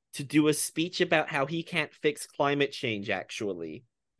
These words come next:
During which he gets a text about his dad dying. He runs over to be too late to his dad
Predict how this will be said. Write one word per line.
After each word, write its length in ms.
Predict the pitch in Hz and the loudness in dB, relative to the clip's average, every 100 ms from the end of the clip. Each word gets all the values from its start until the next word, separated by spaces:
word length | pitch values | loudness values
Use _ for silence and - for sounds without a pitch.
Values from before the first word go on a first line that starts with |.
| _ - | _ -14
During 480 | 139 - 226 269 254 | -4 4 8 10 10
which 180 | 220 220 | 6 6
he 100 | 202 | 2
gets 220 | 196 196 | 2 2
a 60 | 190 | -2
text 320 | - 170 - | 0 0 2
about 220 | 175 156 | 4 6
his 140 | 147 135 | 4 2
dad 380 | 139 139 139 - | 4 4 2 2
dying. 540 | 135 131 113 92 90 117 _ - _ | 4 4 4 -2 -6 -12 _ -20 _
He 180 | - 185 | 0 2
runs 580 | 160 147 170 202 240 196 | 4 6 6 8 4 6
over 560 | 185 165 147 135 127 120 _ _ _ - | 8 8 8 4 4 2 _ _ _ -6
to 140 | - | 0
be 200 | 165 156 | 0 0
too 320 | 151 - 226 202 | -4 -2 2 6
late 320 | 175 160 - | 8 6 2
to 120 | 160 | 0
his 240 | 165 143 135 | 2 2 4
dad 420 | 131 131 131 | 4 6 4